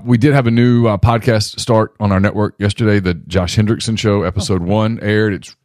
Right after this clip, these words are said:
really, really good. Not 'cause I'm there, but 'cause Josh is there. Josh is really good. <clears throat> Uh, it's, it's up where you listen to podcasts. If you subscribe to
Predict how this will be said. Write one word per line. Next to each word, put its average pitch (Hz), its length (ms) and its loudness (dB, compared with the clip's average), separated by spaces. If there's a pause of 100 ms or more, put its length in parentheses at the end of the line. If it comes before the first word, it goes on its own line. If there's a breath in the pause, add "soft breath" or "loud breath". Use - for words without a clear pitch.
(120)
really, 101 420 -2
really 87 220 -6
good. 87 480 -6
Not 87 200 -8
'cause 73 140 -16
I'm 78 180 -8
there, 76 200 -8
but - 300 -20
'cause 82 160 -6
Josh 73 320 -8
is 71 80 -14
there. 73 160 -14
Josh 78 300 -8
is 76 120 -14 (160)
really 82 400 -4
good. 73 240 -10 (480 soft breath)
<clears throat> - 240 -8
Uh, 87 340 -4
it's, 85 340 -10
it's - 320 -6 (160)
up 95 280 -6
where 92 140 -2
you 90 180 -4
listen 87 280 -4
to - 80 -6
podcasts. 98 540 -4
If - 80 -18
you 87 80 -4
subscribe 85 680 -6
to 82 360 -6